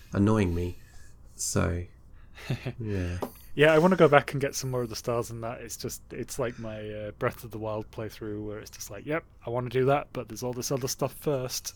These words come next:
Speaker 2: and then the other stuff just doesn't stop, and you never get to it. Um,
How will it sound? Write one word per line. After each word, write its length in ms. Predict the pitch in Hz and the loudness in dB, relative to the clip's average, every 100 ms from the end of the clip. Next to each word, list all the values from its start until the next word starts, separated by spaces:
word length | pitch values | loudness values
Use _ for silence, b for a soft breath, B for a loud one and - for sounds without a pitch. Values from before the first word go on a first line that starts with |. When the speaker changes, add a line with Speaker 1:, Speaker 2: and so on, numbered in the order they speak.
| - | -12
Speaker 2:
and 140 | 113 | -10
then 220 | 113 110 110 | -10 -10 -10
the 100 | 117 | -10
other 140 | 120 | -8
stuff 380 | - - 110 - | -10 -10 -12 -12
just 220 | - - - - | -14 -14 -16 -8
doesn't 280 | 127 123 - | -8 -8 -4
stop, 340 | 151 120 - - - - b b b b b b - - | -2 -2 -6 -14 -16 -20 b b b b b b -20 -18
and 120 | 123 113 | -14 -12
you 60 | |
never 200 | 113 120 | -8 -8
get 180 | 117 113 | -8 -10
to 140 | - | -14
it. 80 | 107 B B B B B B B B B - | -16 B B B B B B B B B -4
Um, 380 | 131 135 131 | 0 0 0